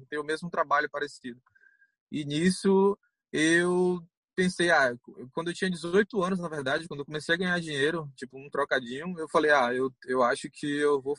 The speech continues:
fazer o uso de cannabis pra ver se eu consigo ser um pouco mais criativo. E foi o que aconteceu. Usei maconha pela primeira vez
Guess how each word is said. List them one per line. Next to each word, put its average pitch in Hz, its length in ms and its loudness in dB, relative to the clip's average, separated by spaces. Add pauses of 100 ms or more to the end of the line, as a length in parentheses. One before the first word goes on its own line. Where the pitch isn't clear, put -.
fazer 143 560 -2
o 147 80 -2
uso 147 260 -4
de 147 100 -10
cannabis 165 800 0
pra 160 160 0
ver 160 160 -6
se - 140 -10
eu 175 100 -6
consigo 175 500 -10
ser 175 160 -2
um 175 80 -4
pouco 208 300 0
mais 196 220 2
criativo. 156 680 -8 (800)
E 151 80 -6
foi 165 140 2
o - 20 2
que 165 60 2
aconteceu. 185 760 4 (1300)
Usei 151 640 2
maconha 175 460 0
pela 190 120 2
primeira 160 300 2
vez 143 460 -2